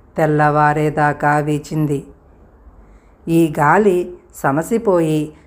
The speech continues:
తెల్లవారేసరికి నౌకలు ఒక అపరిచితమైన దీవిని చేరుకున్నాయి. ప్రయాణికులు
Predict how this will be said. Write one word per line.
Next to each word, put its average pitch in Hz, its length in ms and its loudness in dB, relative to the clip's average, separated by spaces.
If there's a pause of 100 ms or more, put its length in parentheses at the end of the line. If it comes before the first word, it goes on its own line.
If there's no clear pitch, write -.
(180)
తెల్లవారేసరికి 156 1160 0
నౌకలు 156 480 -2
ఒక 156 320 -2
అపరిచితమైన 151 1080 -2
దీవిని 147 480 -2
చేరుకున్నాయి. 156 920 0 (580)
ప్రయాణికులు 165 840 0